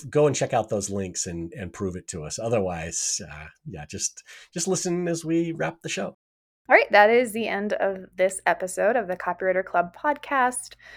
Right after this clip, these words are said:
Speaker 2: You can also check out our newest A I focused podcast at A I for creative entrepreneurs dot com. We have new episodes every week on that podcast, so check it out.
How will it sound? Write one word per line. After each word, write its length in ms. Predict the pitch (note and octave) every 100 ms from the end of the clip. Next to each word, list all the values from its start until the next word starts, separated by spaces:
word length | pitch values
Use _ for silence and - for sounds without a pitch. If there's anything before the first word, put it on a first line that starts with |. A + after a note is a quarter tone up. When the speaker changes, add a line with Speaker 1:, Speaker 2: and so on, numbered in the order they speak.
| - -
Speaker 2:
You 140 | - B3+
can 140 | D#4+
also 640 | C4 D4+ D#4+ C#4+ C#4 C#4 -
check 220 | C4+ C4
out 160 | B3+ -
our 180 | A#3+ A#3+
newest 580 | A#3 B3 B3+ C#4 - -
A 180 | G#3 A3
I 220 | F#3 G#3+
focused 440 | B3 G3+ G3+ G#3 -
podcast 720 | F3+ F3+ F#3+ F3 G#3 A#3 - -
at 380 | F#3+ F#3 F#3 - - - _ _
A 200 | F#3+ A#3
I 420 | G3 G3+ A3 B3+
for 360 | B3+ G3 G3 G3
creative 520 | - - F#3+ G3 G#3 G#3
entrepreneurs 960 | F#3+ G3+ - G3+ G#3+ F#3+ F3+ G3 A#3+ - -
dot 320 | E3 E3 -
com. 500 | - F3+ E3+ A3+ D4+ - - - _ -
We 80 |
have 180 | F#3+ F#3
new 240 | F#3+ F#3+ A3
episodes 760 | F#3+ G#3 - A3 G#3+ G#3+ G#3 - _
every 340 | F#3+ F3+ G3+
week 280 | G3+ F#3+ G#3 -
on 120 | F3 F3
that 180 | -
podcast, 500 | - C#4+ - D4 C#4+
so 80 | -
check 240 | F3 F3 G#3
it 60 |
out. 260 | F3+ G#3